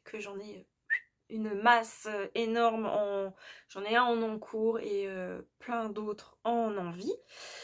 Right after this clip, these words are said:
Euh, donc voilà, je l'ai tricoté en trois et demi, comme préconisé, euh, dans le patron. Donc, euh, et c'était bien le club janvier de, de,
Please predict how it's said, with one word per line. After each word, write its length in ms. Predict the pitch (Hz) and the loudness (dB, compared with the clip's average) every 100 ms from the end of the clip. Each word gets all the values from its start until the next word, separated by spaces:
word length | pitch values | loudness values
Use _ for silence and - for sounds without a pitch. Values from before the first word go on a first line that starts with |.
| - - - - - _ _ - | -14 -16 -20 -20 -20 _ _ 0
Euh, 880 | 247 240 240 240 233 233 220 214 220 | 4 8 8 8 8 8 6 2 0
donc 200 | 226 311 | 2 4
voilà, 340 | 269 233 180 214 | 6 6 6 2
je 120 | 247 | 0
l'ai 100 | 262 | -4
tricoté 400 | 269 254 254 269 | -4 -6 -4 -2
en 160 | 214 | -2
trois 320 | 196 - 285 285 | -2 4 8 8
et 80 | |
demi, 540 | 202 190 170 165 240 - | 6 -2 -2 -2 -2 -2
comme 260 | 233 196 | -4 -4
préconisé, 720 | 196 220 220 196 185 202 214 190 | -6 -6 -4 -4 -4 -4 -2 0
euh, 160 | 180 | -2
dans 180 | 180 214 | -2 -2
le 120 | 214 | -2
patron. 640 | 214 185 - 170 190 285 254 | -4 -6 -6 -8 -6 -6 -6
Donc, 440 | 202 190 185 - | -6 -6 -8 -10
euh, 540 | 190 180 180 180 175 - 180 180 175 - _ _ - | -8 -8 -8 -10 -12 -14 -16 -18 -20 -20 _ _ -6
et 60 | 226 | -4
c'était 280 | 220 233 208 | -4 -4 2
bien 160 | 254 | 4
le 120 | 233 | 4
club 280 | 202 277 240 | 4 2 2
janvier 400 | 214 202 196 247 | 2 0 0 -4
de, 140 | 226 214 | -4 -4
de, 260 | 196 185 | -4 -6